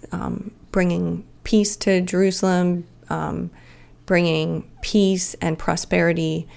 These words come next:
to the Israelites, to Israel. But we see here in Isaiah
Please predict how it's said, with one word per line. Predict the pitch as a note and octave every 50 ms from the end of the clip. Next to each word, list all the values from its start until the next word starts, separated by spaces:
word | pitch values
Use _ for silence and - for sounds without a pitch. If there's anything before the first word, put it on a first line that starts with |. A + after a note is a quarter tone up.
| - - - - - -
to | - - - - G3+ G3 F#3 F3+
the | F3 - - -
Israelites, | E3+ E3+ - - - - - - - - - - - -
to | - - F3+ F3+ -
Israel. | F3+ E3+ E3+ F3+ - - - G3 - - - - - - - - - - - - -
But | - F#3 F3 - G#3 F#3+ F3+ F3+ F3 E3+ - - - - - -
we | F#3 G3 G3 F#3
see | F3+ - - A3 G3+ G3+
here | F#3+ - - A#3 B3 B3 A3 F#3+
in | - - F#3 F#3
Isaiah | F3+ E3+ E3 E3 - F3 F3 E3+ E3+ E3+ E3 E3 E3